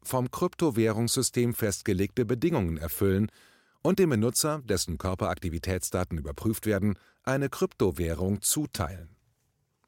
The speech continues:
Zitat Ende. Schlichter formuliert bedeutet dies, der Besitzer eines entsprechenden Chips, genannt Sensor, erfüllt Vorgaben und wird dafür belohnt. Verschwörungstheorie Nummer vier könnte daher die Zukunftsvision hinterfragen,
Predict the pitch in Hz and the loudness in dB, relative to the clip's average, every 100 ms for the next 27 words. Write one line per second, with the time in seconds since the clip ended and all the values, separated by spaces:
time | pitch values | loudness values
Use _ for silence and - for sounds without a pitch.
0 | - 160 - 69 - 98 85 71 _ _ | -4 -4 -2 -4 -2 -2 -2 -4 _ _
1 | _ _ _ _ _ - - 196 - 98 | _ _ _ _ _ -10 -2 -2 0 -2
2 | - 87 78 80 127 - 135 85 82 - | 0 -2 0 0 0 -2 -2 -2 -2 -2
3 | 190 127 - - _ - 139 139 147 180 | -2 0 -2 -4 _ 0 2 4 2 2
4 | 185 123 131 113 - 90 85 73 71 - | 2 2 0 -2 -2 -4 -4 -4 -4 -2
5 | 147 - - - - 135 147 - 139 170 | 0 -2 -6 -8 -4 -2 0 0 0 2
6 | 98 104 113 - _ - 135 - 196 - | 2 0 -2 -12 _ -4 -2 0 0 0
7 | 131 107 98 104 110 131 147 - 143 - | 2 2 2 0 0 -2 -2 0 -2 -2
8 | 82 - 90 78 113 110 73 - - _ | -4 -2 -4 0 2 0 -2 -14 -20 _
9 | _ _ _ _ _ _ _ - 160 208 | _ _ _ _ _ _ _ -2 2 4
10 | 202 196 - 131 101 101 98 92 78 - | 4 2 2 2 4 2 2 0 -2 -2
11 | 131 113 - 165 165 104 107 123 135 143 | 0 2 2 0 2 2 2 2 0 -2
12 | 127 185 180 165 - 123 95 98 95 104 | -2 -2 0 -2 2 2 4 2 2 0
13 | 104 - 107 117 101 | -2 -2 -2 0 0